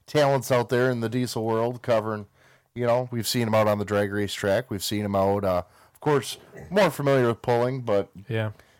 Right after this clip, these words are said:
Speaker 1: can set anything up for you from mild to wild, you know, whether it's just, uh, deleting unnecessary parts on vehicles.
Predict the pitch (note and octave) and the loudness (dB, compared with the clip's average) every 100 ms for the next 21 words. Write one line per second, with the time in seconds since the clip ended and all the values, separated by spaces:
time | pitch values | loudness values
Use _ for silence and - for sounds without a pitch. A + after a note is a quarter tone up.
0 | _ - - B2 A#2+ A#2 A2+ A2+ G#2+ B2+ | _ -20 -2 0 2 0 2 2 0 -2
1 | A2+ - G#2+ G2+ G#2 A2+ A#2 A#2 A2+ G#2+ | -4 -4 -4 -2 0 2 2 0 -2 2
2 | A2 A2+ A2+ C3 A#2 A2 G#2+ - - - | 4 4 2 0 -2 0 0 -2 -14 -20
3 | - B2+ B2+ A2+ B2 A#2 - - A2 G2+ | -10 -2 0 0 -2 -4 -4 0 2 2
4 | - _ _ _ - B2+ C#3 D#3+ D3 C#3+ | 0 _ _ _ -2 0 2 2 0 -2
5 | C3 _ - - - D#3 D#3 D3 C3+ C3+ | -8 _ -20 -6 0 0 2 0 0 -4
6 | B2+ C3+ C3 B2+ A2+ - C#3 D3+ - - | -4 0 2 0 -2 2 2 2 -4 0
7 | C#3 C#3 C3+ C#3+ C3+ D#3+ D#3+ - | 2 2 -2 -2 -2 -6 -6 -10